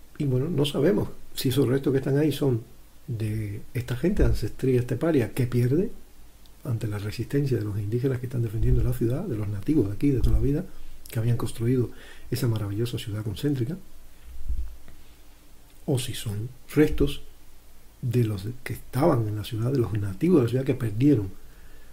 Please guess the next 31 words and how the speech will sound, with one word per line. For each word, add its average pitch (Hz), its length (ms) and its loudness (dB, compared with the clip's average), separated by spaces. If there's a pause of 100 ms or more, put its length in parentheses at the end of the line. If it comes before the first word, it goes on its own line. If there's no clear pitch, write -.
(640)
en 110 160 0
esa 117 160 0
batalla. 104 480 4 (540)
Porque 113 240 -4
esta 127 180 -2
gente 175 360 4
de 117 80 2
la 113 60 -2
ancestría 110 440 0
esteparia, 131 520 0
los 123 260 -4
que, - 140 -6 (560)
que 113 120 -4
llegan 123 300 4
en 113 100 0
esta 123 180 0
época 123 200 2
precisamente 117 460 4
ya 120 120 0
como 110 220 -2
cultura 120 400 -2
del, 104 160 -6 (420)
del 101 180 -4
vaso 127 280 0
campaniforme, 123 640 2 (960)
eran 104 160 -2
guerreros 123 360 -2 (160)
feroces. - 560 -8 (1600)
Venían 123 300 0
a 113 80 -2
caballo, 131 540 2